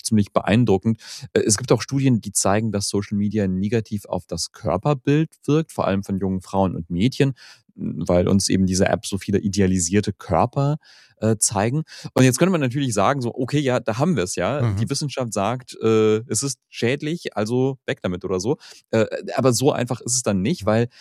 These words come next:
Speaker 1: diese Studien, die wir haben, die sind zum Teil auch umstritten in der Forschung und es gibt auch gegenteilige Studien und auch große Metastudien, die halt sich anschauen, die Ergebnisse von ganz vielen unterschiedlichen Studien und dann zum Ergebnis kommen,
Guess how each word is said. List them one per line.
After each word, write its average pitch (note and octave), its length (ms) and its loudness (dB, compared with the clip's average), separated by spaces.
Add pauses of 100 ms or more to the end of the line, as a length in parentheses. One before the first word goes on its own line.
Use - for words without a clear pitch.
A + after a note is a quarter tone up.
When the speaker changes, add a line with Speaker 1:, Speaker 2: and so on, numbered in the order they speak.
(240)
Speaker 1:
diese A2 300 -4
Studien, D3+ 580 -2
die A2+ 100 -10
wir A2+ 160 2
haben, A2+ 260 0
die G#2+ 140 0
sind A#2+ 280 2
zum B2 200 -2
Teil A2+ 300 -2
auch G#2 200 0
umstritten D#3 580 -2
in D3+ 120 -2
der D3+ 120 0
Forschung D3 500 -2
und C3+ 220 -2
es - 240 -2
gibt - 260 -6
auch B2 220 2
gegenteilige F2 640 0
Studien A2 400 0
und G2 140 -4
auch G#2 140 0
große B2 360 0
Metastudien, B2+ 960 2
die G2 140 -6
halt F2 140 -2 (180)
sich - 280 -4
anschauen, F#2+ 500 2 (140)
die G2+ 80 2
Ergebnisse F#2+ 420 0
von F#2 160 -2
ganz F2 240 -2
vielen G#2+ 240 2
unterschiedlichen C#3 640 -4
Studien A#2+ 320 0
und F#2+ 180 2
dann A2 160 4
zum C#3+ 160 -2
Ergebnis A2+ 500 0
kommen, A#2+ 220 2